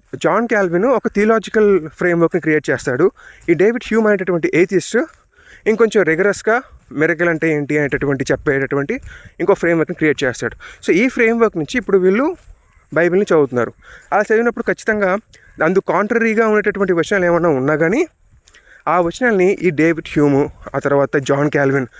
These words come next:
లెన్స్ గుండా చదివి ఆత్మవరాలు ఆగిపోయాయి అనే కంక్లూషన్‌కే వస్తారనమాట. So finally నేను చెప్పొచ్చేది ఏంటంటే, ఇదైతే కనిపిస్తుందో మనకి సెసేషనిజం అనే వ్యూ అయితే ఉందో, అంటే ఆత్మ,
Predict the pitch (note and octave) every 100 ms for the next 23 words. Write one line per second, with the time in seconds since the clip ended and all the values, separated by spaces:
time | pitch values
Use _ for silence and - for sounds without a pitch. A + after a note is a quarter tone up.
0 | - - - D3 F#3+ G3+ F#3+ - D#3+ F3+
1 | D#4 - _ - D3+ F3 E3 D3 C3 B2+
2 | B2+ C3 B2+ D3 D#3 - - - C#3+ D3
3 | C3+ C3 C3 B2+ F#3 D#3 - C3 A#2 A#2+
4 | A2+ - - - - A3 - - - -
5 | C3 C#3+ F3 D#3 C3 D3 C#3+ C#3+ A#2+ A#2+
6 | G3+ - _ _ - - - - _ _
7 | D3 D#3+ A#3 C4 G3 D#3+ F3 E3+ C#3 A#2+
8 | - D3 - D#3 D3 C3+ C#3+ C3 A#2+ C3
9 | B2 C#3 A#2+ B2 A2+ - C#3+